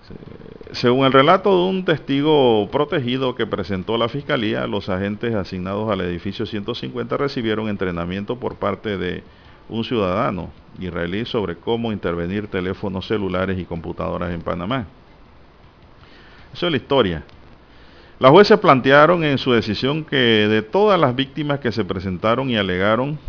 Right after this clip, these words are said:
que sus comunicaciones fueron interceptadas, ninguna pudo señalar a Martinelli como la persona que ordenó el espionaje.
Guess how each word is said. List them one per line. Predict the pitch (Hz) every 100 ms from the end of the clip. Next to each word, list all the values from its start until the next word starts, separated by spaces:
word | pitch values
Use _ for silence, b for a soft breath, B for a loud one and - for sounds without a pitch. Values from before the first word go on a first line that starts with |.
| B B -
que | 98
sus | - 104
comunicaciones | - 92 92 87 87 110 120
fueron | 123 117 127
interceptadas, | 127 139 139 147 - 123 127 - B B B B B
ninguna | 117 135 151 143 147 185 190 135
pudo | 143 156
señalar | 147 170 143 117 117 117
a |
Martinelli | 110 98 92 92 104 127 131
como | - 131 135 131
la | 120 127
persona | 131 127 113 107 104
que | 98
ordenó | 90 85 85 120 123
el | 90
espionaje. | - 85 78 82 80